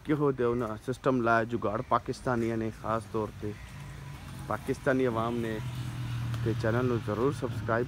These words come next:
ਕਰੋ ਤੇ video ਨੂੰ like ਕਰੋ। Belarus ਇਕਾਸੀ model, ਬਹੁਤ ਪੁਰਾਣਾ tractor। ਤੇ ਤੁਹਾਨੂੰ ਵਿਖਾਉਂਦੇ ਹਾਂ ਪਲਸਤਰ Deep ਹੋ ਰਿਹਾ ਕਿੰਜ ਦਾ।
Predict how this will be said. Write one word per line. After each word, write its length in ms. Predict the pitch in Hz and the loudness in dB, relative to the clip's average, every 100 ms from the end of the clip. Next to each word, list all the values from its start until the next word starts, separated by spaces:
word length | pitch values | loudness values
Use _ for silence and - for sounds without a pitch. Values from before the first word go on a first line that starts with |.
| 120 | -2
ਕਰੋ 320 | 117 117 113 - | 0 2 0 -2
ਤੇ 60 | |
video 320 | 92 107 120 117 | -4 -2 0 0
ਨੂੰ 200 | 107 95 | 0 0
like 220 | 107 139 - | 2 2 0
ਕਰੋ। 200 | 120 113 | 0 0
Belarus 520 | 98 92 101 123 127 - - - - - - - - - - | -2 -2 -2 -2 -4 -8 -12 -14 -14 -14 -14 -14 -14 -12 -12
ਇਕਾਸੀ 480 | - - 127 - 131 | -4 -2 -2 0 2
model, 340 | 113 101 107 | 2 2 -2
ਬਹੁਤ 360 | 98 104 127 127 - | -4 -2 -2 -2 -4
ਪੁਰਾਣਾ 300 | 110 107 117 | -2 0 -2
tractor। 460 | 107 110 98 110 110 - - - - - - - - - - - - - - - - - - - - - - - - - - - - - - - - - - 113 | -4 -6 -6 -10 -10 -14 -16 -16 -16 -16 -18 -18 -18 -18 -18 -18 -18 -18 -16 -18 -16 -16 -18 -16 -16 -16 -16 -14 -16 -14 -14 -14 -14 -14 -14 -14 -14 -14 -12 -8
ਤੇ 300 | 110 110 107 - | -6 -6 -6 -4
ਤੁਹਾਨੂੰ 240 | 110 117 | -2 0
ਵਿਖਾਉਂਦੇ 400 | 113 - 95 117 | -2 -2 -2 -2
ਹਾਂ 60 | 120 | -2
ਪਲਸਤਰ 540 | - 120 - - 123 - - - - - - - - - - - - - | -2 -2 -2 -2 -2 -2 -8 -10 -10 -10 -10 -10 -10 -10 -10 -10 -10 -2
Deep 260 | 139 139 117 | 2 2 2
ਹੋ 180 | 110 110 | 2 2
ਰਿਹਾ 180 | 117 113 - | 0 0 0
ਕਿੰਜ 220 | 113 110 | 2 2
ਦਾ। 120 | 110 | 0